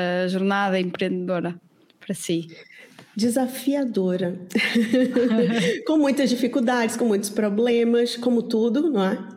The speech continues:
Speaker 2: Mas todos
Speaker 1: Uhum.
Speaker 2: eles foram sendo ultrapassados aos poucos. Acho que um dos principais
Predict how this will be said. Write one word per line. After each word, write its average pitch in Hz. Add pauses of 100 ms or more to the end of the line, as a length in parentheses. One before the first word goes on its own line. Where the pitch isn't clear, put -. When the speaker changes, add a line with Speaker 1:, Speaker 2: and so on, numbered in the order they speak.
(460)
Speaker 2:
Mas 262
todos 214
Speaker 1:
Uhum. -
Speaker 2:
eles 294
foram 320
sendo 285
ultrapassados 240
aos 220
poucos. 170
Acho 220
que 247
um 240
dos 247
principais 247